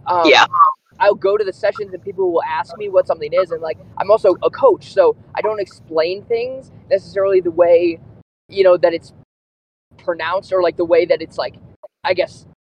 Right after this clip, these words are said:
Speaker 1: put together. So, like, if you're gonna do a cheat seven twenty, I'm like, "Okay,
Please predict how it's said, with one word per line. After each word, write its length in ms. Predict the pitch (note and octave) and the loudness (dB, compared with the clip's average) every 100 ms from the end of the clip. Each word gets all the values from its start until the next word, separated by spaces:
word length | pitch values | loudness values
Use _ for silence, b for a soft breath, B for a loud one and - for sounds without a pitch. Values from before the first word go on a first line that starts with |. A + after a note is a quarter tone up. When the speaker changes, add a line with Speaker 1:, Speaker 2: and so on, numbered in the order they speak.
| _ _ _ _ | _ _ _ _
Speaker 1:
put 200 | - G3+ | -4 -2
together. 440 | - - E3+ - - | -2 -4 -4 -4 -4
So, 140 | F#3 | -2
like, 160 | F3 F#3 | 0 -2
if 80 | F3+ | -4
you're 100 | G3+ | -6
gonna 100 | G3+ | -8
do 220 | G3 G3+ - - - | -10 -12 -14 -12 -10
a 60 | |
cheat 260 | - G#3 - | -10 -14 -4
seven 300 | G#3 E3+ D#3+ | -2 -2 -4
twenty, 420 | - F#3 D3+ C#3+ - _ _ _ _ - | -4 -4 -4 -14 -20 _ _ _ _ -6
I'm 100 | F3+ | 0
like, 200 | E3+ - | 0 0
"Okay, 380 | G#3+ G#3+ F#3+ | 2 4 4